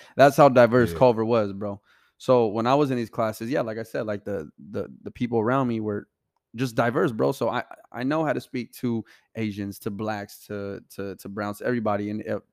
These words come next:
Speaker 1: it was a blessing, bro, because I was able to understand them. And then when the dialogue happens, we start laughing. "Oh, man, we have so much in common." And so, yeah, bro, I, I feel like putting yourself in their shoes and seeing how they live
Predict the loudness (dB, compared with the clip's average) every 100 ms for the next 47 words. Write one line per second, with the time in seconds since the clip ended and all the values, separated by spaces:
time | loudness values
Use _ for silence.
0 | -2 0 0 -2 2 4 4 2 -6 -4
1 | -4 -4 -6 -6 -2 -2 0 -2 -4 -6
2 | -6 -8 -4 0 0 0 -2 -6 _ _
3 | -6 -2 -2 -2 2 2 4 2 2 0
4 | -2 -6 -8 -8 -6 -6 -6 -8 -10 -8
5 | -6 -4 -4 -4 -4 -4 -10 -4 -2 0
6 | -2 -4 -8 -12 _ _ _ _ 2 6
7 | 6 4 4 2 -2 -2 -2 -4 -2 2
8 | 2 2 0 0 2 2 -2 _ _ _
9 | -4 -2 -2 -4 0 2 2 -2 -6 -16
10 | _ _ _ _ _ -6 -6 -2 0 2
11 | 2 -2 -2 0 2 2